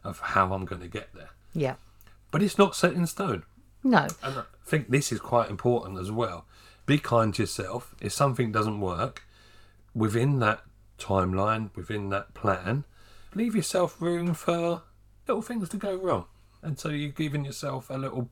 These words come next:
Speaker 1: breathing space.
Speaker 2: Yeah, room for manoeuvre.
Speaker 1: Room for manoeuvre. <laughs> Room for manoeuvre. Very, that's very apt.
Speaker 2: So the tool that we've used this week with the group in the event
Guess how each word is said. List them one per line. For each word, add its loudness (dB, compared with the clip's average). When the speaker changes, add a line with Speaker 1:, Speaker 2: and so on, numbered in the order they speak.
Speaker 1:
breathing -8
space. -14
Speaker 2:
Yeah, 4
room 8
for 2
manoeuvre. 2
Speaker 1:
Room 2
for 4
manoeuvre. 8
<laughs> -4
Room 6
for -2
manoeuvre. 6
Very, -4
that's -8
very 0
apt. -2
Speaker 2:
So 10
the 6
tool 8
that 4
we've 4
used 6
this 4
week 4
with 6
the 0
group 6
in 4
the 8
event 8